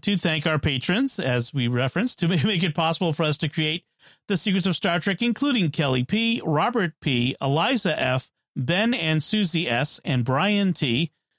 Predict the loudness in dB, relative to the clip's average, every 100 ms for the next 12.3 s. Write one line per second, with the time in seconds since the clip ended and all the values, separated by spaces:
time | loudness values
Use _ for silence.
0 | _ -2 0 2 2 0 0 0 0 0
1 | 0 0 0 -2 -2 -2 -2 -2 -2 0
2 | 0 0 0 0 2 0 0 0 0 0
3 | -2 -2 -2 -4 -4 0 2 0 -2 _
4 | _ -8 -4 -4 -2 0 0 0 0 0
5 | 0 -2 -2 -2 -2 0 0 2 2 0
6 | 0 0 -2 0 -2 0 0 0 -2 -4
7 | _ _ -4 -2 0 0 2 0 0 0
8 | 0 -2 0 0 0 0 -2 -6 _ _
9 | -6 -2 0 2 2 0 0 2 0 0
10 | 0 0 0 0 -2 -2 -2 -2 0 0
11 | 0 0 2 2 0 0 0 0 0 0
12 | 0 0 -2